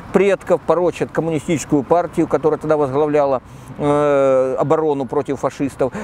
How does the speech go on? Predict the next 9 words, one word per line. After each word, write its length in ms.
По-, 220
вот 160
эту 180
мерзость, 380
которую 260
показывают. 360
То 140
есть 120
создают 540